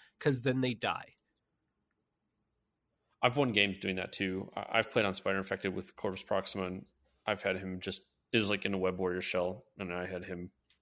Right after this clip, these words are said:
Speaker 2: grab the middle spider, and then, like, Proxima grabbed a far one, and I just retreated and had, like, four spiders, and it was scored out really quickly. I think I, like, moved and, like, shot a range four attack, <laughs>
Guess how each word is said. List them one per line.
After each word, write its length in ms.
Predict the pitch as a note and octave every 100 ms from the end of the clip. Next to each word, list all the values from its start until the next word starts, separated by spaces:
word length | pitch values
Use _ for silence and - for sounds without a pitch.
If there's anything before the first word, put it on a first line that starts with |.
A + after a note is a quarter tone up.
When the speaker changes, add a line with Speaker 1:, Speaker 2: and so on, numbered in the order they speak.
| _ _ _ _ _ _
Speaker 2:
grab 200 | G2 F#2
the 80 | F#2+
middle 200 | G2 G2
spider, 600 | - - F#2+ G2 G2 -
and 120 | G2 F#2+
then, 140 | F#2+
like, 220 | F#2+ G2 - _
Proxima 300 | - G#2 A2
grabbed 160 | G#2+ G#2
a 20 |
far 260 | - A2+ A2+
one, 160 | A2+ A2+
and 80 | A2
I 40 |
just 180 | A#2 A#2+
retreated 540 | A#2 - A#2+ A#2+ A#2+ -
and 100 | -
had, 120 | A#2+
like, 120 | B2
four 220 | - B2+ A#2
spiders, 440 | - A#2+ B2 A#2+
and 100 | A#2+
it 40 |
was 160 | A#2+ A#2
scored 380 | - - - A#2+
out 120 | A#2+
really 160 | A#2+ A#2
quickly. 380 | - - B2+ B2 - _ _ _ _ _ _ _ _ _ _ _ _ _ _ _ _ _ _ _ _ _ A4+ _ _ _ _ _ -
I 40 |
think 100 | G#2
I, 80 | F#2+
like, 200 | G2 G2+
moved 380 | G2 G2 G2+ G2
and, 120 | G2
like, 200 | F#2+ F#2+
shot 280 | - - F#2+
a 40 |
range 260 | G2 G2 G2
four 180 | - G#2
attack, 420 | G2+ A2 G#2+ -
<laughs> 40 | -